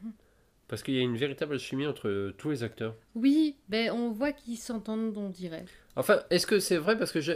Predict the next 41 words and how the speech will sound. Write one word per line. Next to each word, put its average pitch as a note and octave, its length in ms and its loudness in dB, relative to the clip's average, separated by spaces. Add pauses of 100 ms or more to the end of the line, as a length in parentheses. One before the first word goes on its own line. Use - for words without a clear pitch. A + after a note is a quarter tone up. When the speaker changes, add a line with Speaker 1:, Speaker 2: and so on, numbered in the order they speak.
Speaker 1:
je C3+ 200 -4
sais C#3 220 -4
pas G#3 160 4
si, B2+ 380 -2
euh, A2+ 320 2
je - 100 -10
crois - 300 -2
que A#2 240 -4
Jack, D3+ 400 -6
euh, A2 100 2
enfin, A2+ 160 -2
euh, G#2+ 340 2 (140)
John D3 220 -4
Barrowman D3 340 2
et A#2 200 -2
Christopher B2+ 360 -4
Eccleston, A#2 360 -4
honnêtement, C3+ 420 -4
s'entendaient G#2 560 -4 (240)
pas A#2 100 2
tant A2 160 -6
Speaker 2:
Je G2 80 -4
Speaker 1:
que - 60 -10
Speaker 2:
sais - 60 -12
Speaker 1:
ça G#2 180 -2
Speaker 2:
pas. F2 80 -14 (600)
Speaker 1:
sur - 180 -6
le G#2 40 -4
tournage. A#2 560 -2 (400)
Mais A#2 80 0
en B2+ 100 4
tout C3+ 100 -8
cas, F3+ 120 2
au D#3+ 40 4
niveau C#3 260 2
de D3 60 0
leur C3 160 6
jeu, D3+ 160 -2
ça A#2+ 160 -6
se - 80 -12
sent A2+ 180 0